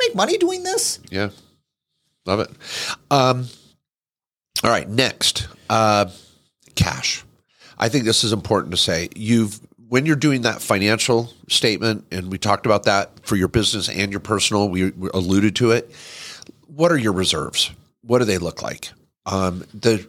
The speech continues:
Speaker 2: kind of the standard that we've seen, ugh, over our entire career, we've taught it,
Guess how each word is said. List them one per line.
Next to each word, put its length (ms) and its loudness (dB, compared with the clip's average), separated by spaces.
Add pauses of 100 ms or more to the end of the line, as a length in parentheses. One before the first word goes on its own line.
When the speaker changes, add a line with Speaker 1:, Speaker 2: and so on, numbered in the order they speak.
Speaker 2:
kind 200 0
of 60 0
the 80 4
standard 720 0
that 120 0
we've 200 0
seen, 520 -2 (260)
ugh, 380 -8
over 200 0
our 100 4
entire 380 0
career, 580 2
we've 200 -4
taught 340 2
it, 200 2